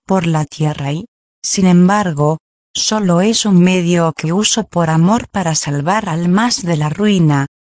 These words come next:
ante el terrible destino de un nuevo destierro en esta tierra.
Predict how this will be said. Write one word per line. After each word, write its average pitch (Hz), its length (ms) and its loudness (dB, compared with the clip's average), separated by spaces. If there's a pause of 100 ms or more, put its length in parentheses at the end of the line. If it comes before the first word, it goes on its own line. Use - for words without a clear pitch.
ante 151 320 -2
el 147 140 -2
terrible 170 720 -2
destino 175 640 0
de 151 140 -2
un 214 180 4
nuevo 208 360 2
destierro 196 720 -2
en 156 140 4
esta 170 380 0
tierra. 127 640 -6